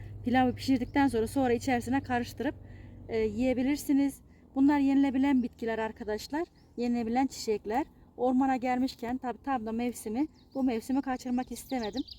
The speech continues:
E, ve bunları salatalarınızı da kullanabilirsiniz. Çuha çiçekleri de toplayacağım az sonra. Bunları da şöyle toplayıp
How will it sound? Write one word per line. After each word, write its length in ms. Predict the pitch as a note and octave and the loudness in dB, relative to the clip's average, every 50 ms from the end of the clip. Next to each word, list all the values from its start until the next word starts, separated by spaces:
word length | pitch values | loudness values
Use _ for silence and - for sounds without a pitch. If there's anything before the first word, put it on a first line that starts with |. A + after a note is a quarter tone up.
| - - - - - - - - - - | -16 -12 -12 -12 -12 -12 -16 -16 -14 -10
E, 240 | A3 G#3+ G#3 G#3 G#3+ | -6 -6 -4 -2 0
ve 240 | C#4 C#4+ C#4+ A3+ | 0 0 2 2
bunları 400 | A3 C#4 C4+ C4 C4 A#3+ B3 D4 | 4 4 4 4 4 4 0 -2
salatalarınızı 840 | C#4 - - B3+ B3 C4 C4+ C4+ A#3+ A#3 A3 G#3 G3+ A3 G#3 F#3 G#3+ | -2 -4 -4 -2 -2 -2 0 0 -2 -2 -2 -2 -4 -6 -8 -6 -6
da 100 | B3+ D4+ | -6 -6
kullanabilirsiniz. 960 | D4 - A#3+ A#3 A#3+ A#3+ A#3+ A#3+ A3 A3+ A3 B3 A3+ - - G3 F#3 F3+ - - _ - _ _ _ _ | -6 -4 -6 -4 -2 -2 -2 -2 -2 -2 -4 -4 -6 -6 -8 -10 -10 -12 -16 -20 _ -20 _ _ _ _
Çuha 220 | - - C4 C4+ C#4 | -4 -2 0 0 0
çiçekleri 400 | - - C4+ B3+ - A#3 A#3 G#3 | -2 -2 -4 -4 -2 -2 -2 -2
de 60 | G#3+ | -2
toplayacağım 560 | - A3 G#3 - - G3 G#3 G3 G#3 G3+ G#3 | -2 -4 -6 -4 -2 -2 -2 -2 -2 -4 -6
az 120 | G#3 A3+ | -6 -8
sonra. 380 | - - - C4+ C4 C4 C#4 D4 D#4+ _ _ _ - - - - | -6 -4 -2 0 0 2 2 0 -2 _ _ _ -20 -20 -18 -10
Bunları 240 | - B3+ B3 A#3+ - | -4 -2 0 0 0
da 80 | - G#3+ | -2 -4
şöyle 240 | - - G#3+ G3+ G3 | -2 -2 -2 -2 -2
toplayıp 560 | - C4+ C4+ B3+ - A#3+ A#3 A3+ B3 D4+ | -2 -2 -4 -4 -2 -2 -2 0 0 -2